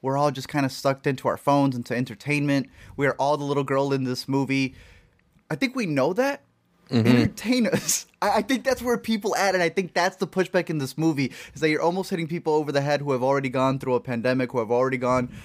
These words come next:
Speaker 1: through their own little turmoils on a, on a daily basis. They don't need to be told, "Isn't it crazy that, like, we're all stuck on our phones? We're gonna present this to you on Netflix, where you've seen
Speaker 2: Yeah.
Speaker 1: Black Mirror."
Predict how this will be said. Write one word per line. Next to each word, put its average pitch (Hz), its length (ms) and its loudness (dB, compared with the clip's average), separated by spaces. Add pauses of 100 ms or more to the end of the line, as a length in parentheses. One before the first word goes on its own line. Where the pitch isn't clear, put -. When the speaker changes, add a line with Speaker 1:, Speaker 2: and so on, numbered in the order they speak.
(120)
Speaker 1:
through 135 80 -4
their 131 180 -2
own 139 180 2
little 135 160 0
turmoils 131 460 -2
on 120 220 -4 (160)
a, - 20 0
on 135 80 0
a 131 60 0
daily 135 300 2
basis. 127 440 2 (200)
They 147 100 4
don't 175 160 2
need 165 140 -2
to 170 60 -2
be 143 120 -4
told, 139 360 0 (200)
"Isn't 123 180 -6
it 160 80 -6
crazy 131 500 0 (260)
that, 117 140 -4
like, 117 140 -4
we're 120 100 2
all 117 120 2
stuck 127 260 -6
on 139 60 -2
our 123 100 0
phones? 127 420 -2 (220)
We're 123 60 -10
gonna 151 160 0
present 131 340 0
this 151 160 -6
to - 120 -6
you 190 200 2 (180)
on 135 220 0
Netflix, 135 540 -4
where 139 100 0
you've 135 160 -4
seen 165 200 2
Speaker 2:
Yeah. 180 180 4
Speaker 1:
Black 131 440 0
Mirror." 113 380 -2